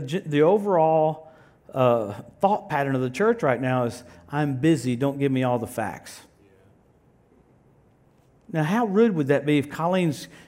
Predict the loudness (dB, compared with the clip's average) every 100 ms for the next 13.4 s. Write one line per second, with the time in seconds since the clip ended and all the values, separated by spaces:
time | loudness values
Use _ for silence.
0 | _ -4 0 2 2 2 2 2 2 4
1 | 4 4 0 -6 -20 -6 -4 0 0 2
2 | 2 2 0 0 0 0 0 -2 0 0
3 | 0 -2 -8 -12 -20 -10 -8 -6 -4 -2
4 | -2 -2 -2 -2 -2 -8 -8 -4 -4 -4
5 | -12 -14 -4 -2 0 0 0 0 -2 0
6 | -2 -2 -4 -4 -6 -4 -4 -2 0 0
7 | 0 -4 -10 -6 -4 0 2 4 4 4
8 | 0 0 0 -2 0 -2 0 0 -2 -2
9 | -2 -2 -2 -2 -2 -4 -6 -4 -2 -2
10 | -4 -4 -4 -4 -4 -4 -6 -8 -8 -10
11 | -12 -18 _ -20 -20 -20 -20 -20 -20 -2
12 | 6 10 10 10 8 8 8 6 2 0
13 | 2 4 2